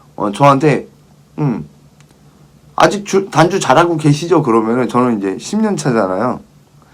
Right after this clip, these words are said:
그러면은 <coughs> 어, 너무 그 저에게는 당연한 거라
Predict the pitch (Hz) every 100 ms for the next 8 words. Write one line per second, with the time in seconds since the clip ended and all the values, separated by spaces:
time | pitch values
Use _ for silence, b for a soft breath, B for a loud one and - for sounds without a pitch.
0 | b b b - 127 127 117 123 104 -
1 | - _ - _ - _ - _ _ _
2 | _ _ _ _ _ b b b b _
3 | _ _ _ - - - - - - -
4 | - - - 254 269 - - - - -
5 | _ _ - - - 147 147 - - -
6 | 190 247 196 147 147 151 151 170 160 160
7 | 151 135 113 123 135 127 123 117 107 127
8 | 117